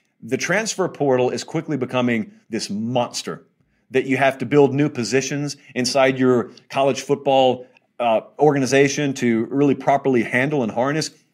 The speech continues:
We're talking about adding positions in the media world to properly handle and harness it. So it's just, if you, if you get tired of having dead periods in college football, figuratively,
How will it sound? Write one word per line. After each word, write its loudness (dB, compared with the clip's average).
We're 0
talking 0
about 2
adding 2
positions -2
in 0
the 0
media 2
world 2
to -8
properly 0
handle -2
and -4
harness -4
it. -8
So 2
it's 0
just, -2
if 2
you, 6
if -2
you 2
get 2
tired 2
of 0
having -2
dead 0
periods -4
in -6
college 2
football, 2
figuratively, -4